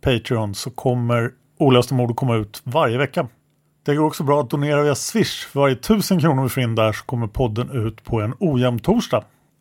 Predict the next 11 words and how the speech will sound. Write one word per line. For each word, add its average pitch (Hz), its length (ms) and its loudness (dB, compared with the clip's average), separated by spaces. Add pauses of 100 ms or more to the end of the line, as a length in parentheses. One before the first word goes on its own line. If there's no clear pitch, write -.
(120)
Förra 220 400 2
avsnittet 139 600 0 (200)
ägnades 120 580 0
åt 123 240 -2
stadspolisens 165 920 0
förhör 113 400 0
med 113 180 -4
Violas 117 580 0 (100)
åttaåriga 113 680 -2
lillasyster 127 680 -2
Eva-Marie. 127 580 0